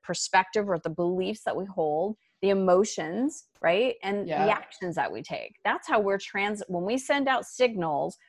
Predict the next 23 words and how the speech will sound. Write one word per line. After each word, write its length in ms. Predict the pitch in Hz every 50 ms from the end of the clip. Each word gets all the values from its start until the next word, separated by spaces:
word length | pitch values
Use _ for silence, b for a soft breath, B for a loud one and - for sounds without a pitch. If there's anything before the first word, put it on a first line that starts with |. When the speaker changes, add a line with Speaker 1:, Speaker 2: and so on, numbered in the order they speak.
| b b b
Speaker 1:
those 240 | 190 214 220 220 -
signals 480 | - 247 240 226 220 208 208 208 196 - -
are 400 | - 175 180 180 175 175 - - _ _ _ _ _ _ -
attracted 560 | 196 185 - 220 190 190 208 - - 185 175 175
to 180 | - 214 208
each 180 | 214 202 - -
other. 380 | 175 170 170 170 175 175 175 -
And 160 | - 170 170 165
then, 240 | 165 165 165 165 165 b b b b b
you 100 | 180 180
know, 300 | 175 165 160 160 160 - - -
a 220 | 180 175 170 156 b b b _ _ -
thought 320 | - 220 226 240 277 302 - - -
comes 280 | - 240 196 196 196
back 320 | 196 208 202 202 214 214 -
as 160 | 180 175 -
someone 320 | - 208 196 196 190 190
saying 360 | 180 180 - 190 185 180 175 175
something 380 | - - 165 160 - 156 165 165
either 180 | 165 160 156
good 240 | 151 160 160 151 160
or 100 | 190 208
bad, 440 | 226 294 392 339 - - - -